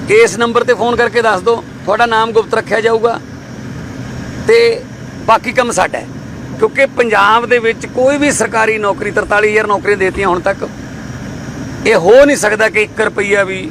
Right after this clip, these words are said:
ਰਿਸ਼ਵਤ ਲੈ ਕੇ ਰੱਖਿਆ ਹੋਵੇ ਕੋਈ ਬੰਦਾ ਜਾਂ ਕੋਈ ਸਿਫਾਰਿਸ਼ ਲੱਗੀ ਹੋਵੇ। ਸੋ ਇਸ ਕਰਕੇ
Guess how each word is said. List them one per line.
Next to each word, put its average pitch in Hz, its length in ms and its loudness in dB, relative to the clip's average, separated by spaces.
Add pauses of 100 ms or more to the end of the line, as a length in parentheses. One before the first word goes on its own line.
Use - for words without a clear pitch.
ਰਿਸ਼ਵਤ 185 400 -2
ਲੈ 185 160 2
ਕੇ 175 120 -4
ਰੱਖਿਆ 165 280 -2
ਹੋਵੇ 165 160 0
ਕੋਈ 170 140 0
ਬੰਦਾ 165 300 0
ਜਾਂ 175 140 2
ਕੋਈ 175 240 0 (400)
ਸਿਫਾਰਿਸ਼ 175 420 0
ਲੱਗੀ 156 220 -6
ਹੋਵੇ। 190 280 2 (400)
ਸੋ 214 140 4
ਇਸ 220 120 4
ਕਰਕੇ 247 440 2